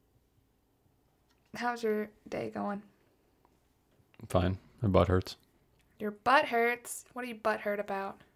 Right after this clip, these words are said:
Speaker 2: Um, nothing in particular. Just leg day.
Speaker 1: Oh.
Speaker 2: A couple days ago.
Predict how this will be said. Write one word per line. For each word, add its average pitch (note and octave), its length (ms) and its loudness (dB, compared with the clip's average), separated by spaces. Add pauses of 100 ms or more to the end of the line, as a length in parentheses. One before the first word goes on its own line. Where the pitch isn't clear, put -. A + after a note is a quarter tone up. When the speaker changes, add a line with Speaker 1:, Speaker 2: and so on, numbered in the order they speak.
(1000)
Speaker 2:
Um, E2+ 500 4 (300)
nothing F#2+ 280 6
in F2+ 80 4
particular. F#2+ 480 4 (220)
Just - 800 -2 (720)
leg F2+ 220 8
day. F#2 200 8 (460)
Speaker 1:
Oh. G3 320 -8
Speaker 2:
A - 40 -20
couple F#2 160 4
days F#2 200 8
ago. G2 220 2